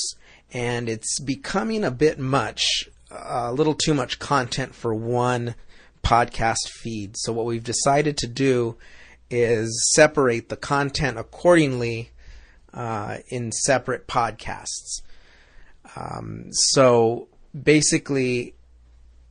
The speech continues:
there will be a separate podcast for church services. That'll be the Calvary Chapel Pasadena podcast.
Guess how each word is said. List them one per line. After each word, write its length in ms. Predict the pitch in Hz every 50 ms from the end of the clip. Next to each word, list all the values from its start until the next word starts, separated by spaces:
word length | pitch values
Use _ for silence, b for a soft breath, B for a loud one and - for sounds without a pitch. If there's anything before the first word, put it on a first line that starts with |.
| - _
there 180 | 143 131 131
will 140 | 127 139 131
be 260 | 127 135 127 127 127
a 240 | - 131 123 123 113
separate 420 | 110 - - 139 131 - 127 - -
podcast 680 | - 131 135 135 131 - 143 139 131 131 127 - - -
for 720 | - - 123 120 117 117 117 113 110 110 110 110 110 -
church 260 | - - 127 127 113 -
services. 840 | - - 156 156 160 160 - - 160 156 156 151 147 - - - - -
That'll 180 | 113 113 123
be 120 | 110 123 117
the 100 | 113 104
Calvary 300 | - 117 113 113 113 101
Chapel 280 | - 117 110 - 135
Pasadena 560 | - - 113 98 101 - 110 113 127 143 147
podcast. 640 | - - 139 139 135 - 143 139 139 139 131 - -